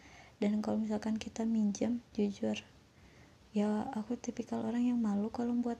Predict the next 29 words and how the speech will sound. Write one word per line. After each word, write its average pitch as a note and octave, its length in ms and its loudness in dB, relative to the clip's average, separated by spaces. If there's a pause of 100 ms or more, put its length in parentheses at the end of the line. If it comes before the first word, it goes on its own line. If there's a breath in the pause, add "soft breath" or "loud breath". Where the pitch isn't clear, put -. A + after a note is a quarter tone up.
minjem. A#3+ 480 0 (640 loud breath)
Minjem G#3+ 400 2
terus A3 320 -2
ya, G#3+ 80 6
wa-, G#3+ 240 0
soalnya A3+ 480 4 (640 loud breath)
ya G#3 160 2
aku A3+ 220 -2
ge C4 100 4
ngalamin A3+ 540 8
gitu A3 320 0
ya, G3+ 100 2
minjem G#3 480 2
ke - 140 -6
orang. G3+ 560 -2 (100)
Soalnya G#3+ 480 -2 (480 loud breath)
suka - 320 -2
lama G#3+ 720 0
gitu G#3+ 240 -2
ngembaliinnya. G3+ 1000 0 (180)
Itu A3 240 -4
yang A3+ 240 0
bikin G#3+ 240 -2
gak - 160 -4
enak. G#3 380 -2
Jadi G3+ 260 0
daripada G#3 560 -2 (480 loud breath)
kayak G3+ 240 0
lama G3+ 400 2